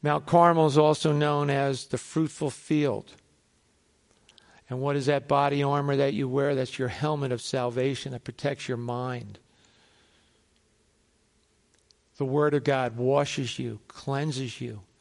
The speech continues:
prepares you for what's coming. "And the hair of your head is like purple. A king is held captive by your tresses." You know, you're pleasant to the eyes of your king. When God looks at you,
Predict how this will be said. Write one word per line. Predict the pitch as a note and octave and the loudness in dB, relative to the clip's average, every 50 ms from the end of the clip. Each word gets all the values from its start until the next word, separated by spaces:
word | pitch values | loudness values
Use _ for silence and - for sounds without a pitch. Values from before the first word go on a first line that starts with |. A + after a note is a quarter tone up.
| _ _ _ _ _ _ _ _ | _ _ _ _ _ _ _ _
prepares | - A#2+ - - - - D#3 D3 C#3+ D#3 D#3+ D3+ C3 A#2+ | -14 -14 -12 -8 -6 -4 -2 0 0 0 0 -2 -2 -4
you | C3 C3 | -4 -4
for | - - C3 | -4 -6 -6
what's | B2+ A#2+ B2+ B2 - - | -4 -4 -6 -6 -8 -12
coming. | - - C#3 C#3 C3+ B2+ A2 G2+ - _ _ _ _ _ _ _ _ _ _ _ _ _ _ _ _ _ _ _ _ _ _ _ _ _ _ _ _ _ _ _ _ _ _ _ _ _ _ _ _ _ - _ _ - - - - - | -10 -8 -6 -6 -6 -8 -10 -14 -16 _ _ _ _ _ _ _ _ _ _ _ _ _ _ _ _ _ _ _ _ _ _ _ _ _ _ _ _ _ _ _ _ _ _ _ _ _ _ _ _ _ -20 _ _ -20 -20 -10 -4 -2
"And | C#3+ D3 | 0 0
the | C#3 | 2
hair | B2+ B2 E3 E3 E3 E3+ E3+ | 2 6 8 8 8 8 8
of | D#3+ C#3+ | 6 6
your | D3+ D3 C#3 | 6 4 6
head | B2 D#3+ D#3+ D#3 | 6 6 6 6
is | D3+ C#3 - | 4 4 4
like | D3 C#3 C3 - - | 2 2 2 0 -4
purple. | - - E3+ D#3+ D3+ - - A#2 A2+ | 0 2 2 2 2 2 0 0 0
A | B2 | 0
king | - - - - F3+ F3+ F3+ | -2 -4 0 0 2 2 2
is | F3 D#3 - | 0 -2 2
held | - E3 D3+ C#3 - | 2 2 2 0 -2
captive | - - D#3+ D#3+ E3 D#3+ - - D3 B2 A#2 | -4 0 0 2 2 2 0 -2 -4 -2 2
by | C#3+ C#3 C3+ | 2 2 2
your | C3+ B2+ B2 | 2 0 -2
tresses." | B2 - - - C#3+ C3+ C3+ C3 - - A2+ G#2+ - - - _ _ - - - - - - - - - - - - - - | -4 -4 -4 -2 0 0 0 -2 -4 -8 -10 -10 -12 -16 -20 _ _ -20 -20 -20 -20 -20 -20 -20 -20 -20 -20 -20 -16 -6 -2
You | C3+ C#3 | 0 2
know, | C#3+ C#3+ C#3+ | 2 2 2
you're | C3+ C#3 C3 | 2 0 0
pleasant | - - - - F#3 F#3+ G3+ G3+ F#3 G3 G#3 G3+ G#3 G3+ - | -2 -4 -4 2 4 4 4 4 4 2 2 0 0 -4 -2
to | - D#3+ | -2 0
the | C3 C3+ C#3 C#3 | 2 2 2 2
eyes | C3 C3 C3 C3+ D3 C#3 C3+ C#3+ | 2 2 2 2 0 0 -2 -4
of | C3+ | -4
your | C#3 C#3 C#3 | -4 -6 -6
king. | C#3 - - C#3 B2+ A#2 A2 G#2 G2 _ _ _ _ _ _ _ _ _ _ _ _ _ _ _ _ _ _ _ _ _ _ _ _ _ _ _ _ - | -6 -6 -6 -6 -6 -6 -6 -10 -14 _ _ _ _ _ _ _ _ _ _ _ _ _ _ _ _ _ _ _ _ _ _ _ _ _ _ _ _ -10
When | B2+ C3 | -8 -2
God | B2 D3 C#3+ C#3+ D3+ D#3 | 0 2 4 4 4 4
looks | D3 D3+ D3+ - - D#3 | 4 4 2 2 2 0
at | D3+ | 0
you, | B2+ - C#3+ D3 D3 D3+ D#3 E3+ D#3+ C3+ | 0 2 2 2 2 2 0 -4 -8 -12